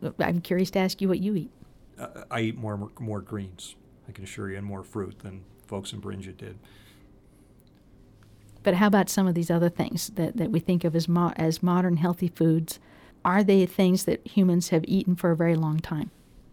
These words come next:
Speaker 2: Uh, there's been a major shift in diet here with, uh, you know, agriculture and even worse with, you know, industrialized food production, processed foods, obviously. They were still adapting to it and, you know, not very well in some cases.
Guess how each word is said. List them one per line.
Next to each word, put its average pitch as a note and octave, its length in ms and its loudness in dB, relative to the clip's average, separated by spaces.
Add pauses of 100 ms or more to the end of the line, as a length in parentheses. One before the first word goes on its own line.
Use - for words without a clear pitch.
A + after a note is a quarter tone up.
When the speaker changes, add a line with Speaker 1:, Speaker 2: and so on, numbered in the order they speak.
(160)
Speaker 2:
Uh, - 120 -20
there's A2+ 220 -10
been A2 140 -6
a G#2 40 -4
major G#2 280 -4
shift A#2+ 300 -6
in G2+ 80 -6
diet G#2 280 -4
here F#2+ 220 -12
with, - 320 -14 (160)
uh, G#2 140 -12
you G2+ 100 -10
know, G2+ 120 -8
agriculture G2+ 800 -8
and F#2 260 -14 (240)
even G2+ 300 -12
worse G#2+ 340 -10
with, - 240 -14
you G#2 60 -14
know, G2 300 -14
industrialized G2+ 1000 -10
food A#2 340 -6
production, G2+ 580 -12 (320)
processed G#2+ 500 -10
foods, A2 280 -8
obviously. G#2 540 -14 (480)
They G2+ 60 -18
were G2+ 100 -14
still - 180 -12
adapting G2+ 500 -8
to G2 200 -14
it G2 180 -16
and, F#2 200 -14 (360)
you G#2 80 -14
know, G2+ 140 -14 (300)
not A#2 140 -18
very G#2 140 -8
well G#2 300 -8
in G2 160 -16 (240)
some G#2 200 -14
cases. G2 420 -14